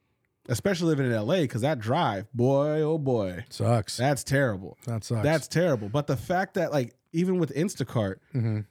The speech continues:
Speaker 1: I remember I had a guy come, 'cause I had no idea about this at Instacart. Like, here's something that I didn't know. So in Instacart, do you know that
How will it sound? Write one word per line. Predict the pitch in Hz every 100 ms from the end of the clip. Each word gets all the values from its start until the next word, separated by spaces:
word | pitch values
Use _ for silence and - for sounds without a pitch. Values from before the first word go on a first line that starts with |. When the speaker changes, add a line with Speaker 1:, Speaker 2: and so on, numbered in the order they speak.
| _
Speaker 1:
I | 135 151
remember | 156 170 165
I |
had | 160
a | 131
guy | 135 165
come, | - 131
'cause | 117
I | 160
had | 202 147
no | 127 156
idea | 117 143
about | 139 101 98
this | 98 110
at |
Instacart. | 110 113 113 104 90 -
Like, | 107
here's | 165 175
something | 170 151
that | 139 104 - _ 113 -
I | 117
didn't | 135 110
know. | 101 87
So | 131
in | 120
Instacart, | 170 147 139 110 104
do | 131
you | 165
know | 147 143
that | 131 107